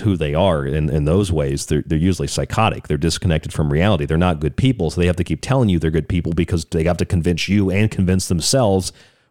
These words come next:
rather than actually acting in a way that, you know, people could interpret like, "Oh, they're a good person. They're actually doing this." Instead, we just say that we're doing these things, which brings us to racism. People like Graham Hancock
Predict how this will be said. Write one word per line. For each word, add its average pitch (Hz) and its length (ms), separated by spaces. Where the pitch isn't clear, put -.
rather 95 460
than 85 340
actually 85 420
acting 90 420
in 80 80
a 78 60
way 78 260
that, 76 320
you 87 140
know, 73 160
people 82 220
could - 160
interpret 78 480
like, 85 160
"Oh, 123 160
they're 78 200
a 82 40
good 73 100
person. - 280
They're 76 180
actually 76 200
doing 78 260
this." 107 340
Instead, 76 480
we 80 120
just 73 280
say 107 220
that - 180
we're 62 180
doing 76 220
these 67 200
things, - 320
which - 260
brings 80 280
us 85 140
to 110 100
racism. 85 640
People 92 240
like 90 160
Graham 92 240
Hancock 104 680